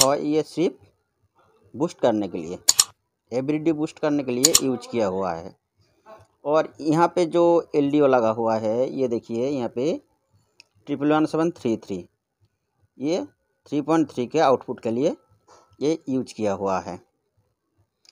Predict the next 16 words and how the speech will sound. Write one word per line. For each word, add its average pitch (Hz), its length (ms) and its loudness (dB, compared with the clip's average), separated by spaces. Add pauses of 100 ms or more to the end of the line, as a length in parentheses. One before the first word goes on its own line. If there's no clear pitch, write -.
(320)
ये 170 180 0
गया 151 280 6
पैनल 143 500 0
देख 131 240 -2
के 160 100 0
कैसे 131 320 -2
पता 113 260 -2
करेंगे, 113 380 0
ये 139 260 0
कौन 117 300 -4
सा, 131 500 2
कितना - 540 -4
वोल्ट 127 260 0
का 127 80 4
पैनल 113 360 -2
है, 147 160 0